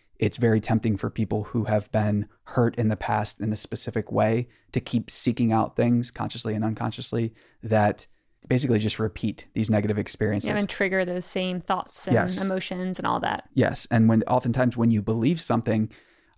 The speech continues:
Speaker 1: either about yourself or how others are or how the world is, you will find ways to confirm that. And it's very easy for all of us to fall into this trap. Leadership is so important.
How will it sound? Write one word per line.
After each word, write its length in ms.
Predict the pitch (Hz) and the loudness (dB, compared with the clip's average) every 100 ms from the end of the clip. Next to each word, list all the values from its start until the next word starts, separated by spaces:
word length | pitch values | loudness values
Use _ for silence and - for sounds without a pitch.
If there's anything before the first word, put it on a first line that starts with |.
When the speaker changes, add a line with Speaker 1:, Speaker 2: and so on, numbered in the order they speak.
| _ | _
Speaker 1:
either 460 | 120 120 107 110 110 | 2 4 6 4 2
about 240 | 110 - | 0 -4
yourself 460 | 110 - 165 143 - | -6 -2 0 0 -2
or 80 | - | -2
how 260 | 120 110 | 0 2
others 300 | 110 131 120 | 4 4 4
are 240 | 120 120 110 | 6 4 4
or 140 | 110 | 0
how 240 | - 117 | 0 -2
the 100 | 113 | 0
world 400 | 104 113 131 123 | -2 2 4 4
is, 320 | 110 110 107 - - - _ - _ | 2 2 0 -6 -20 -20 _ -20 _
you 280 | - 113 117 | -2 4 6
will 520 | 110 107 107 107 101 _ _ | 6 6 6 4 2 _ _
find 320 | - 123 120 110 | -2 0 2 2
ways 260 | 113 110 | 2 2
to 80 | - | -4
confirm 440 | 113 104 110 107 | -6 -4 0 0
that. 220 | 107 113 - _ _ _ - | 0 -4 -10 _ _ _ 0
And 640 | 120 113 107 107 104 101 _ _ _ _ _ | 4 6 6 6 2 0 _ _ _ _ _
it's 160 | 117 117 | -4 0
very 560 | 113 139 131 120 113 _ _ _ _ _ _ - | 4 4 4 2 -2 _ _ _ _ _ _ 2
easy 260 | 147 123 | 4 4
for 160 | 110 - | 2 2
all 180 | 117 123 | 4 4
of 80 | |
us 140 | 117 - | 2 -2
to 100 | 113 | -4
fall 240 | 113 110 | 2 2
into 140 | 110 107 | 2 0
this 160 | 107 | -4
trap. 400 | - 113 107 - _ _ _ _ - | -2 -2 -2 -4 _ _ _ _ 2
Leadership 600 | 139 180 147 117 113 - | 2 4 0 0 -2 -2
is 160 | 120 | -4
so 240 | - 117 117 | 0 0 2
important. 540 | 110 - 107 110 107 | 0 0 0 0 -2